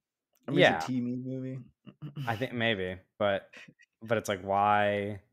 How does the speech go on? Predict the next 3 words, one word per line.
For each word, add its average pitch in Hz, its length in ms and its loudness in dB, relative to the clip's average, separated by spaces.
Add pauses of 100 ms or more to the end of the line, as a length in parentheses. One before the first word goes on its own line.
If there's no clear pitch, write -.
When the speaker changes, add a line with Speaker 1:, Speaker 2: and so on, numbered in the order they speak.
(1120)
Speaker 2:
again? 107 520 -4 (1400)
Speaker 1:
Uh, 58 320 -6
yeah. 113 300 -10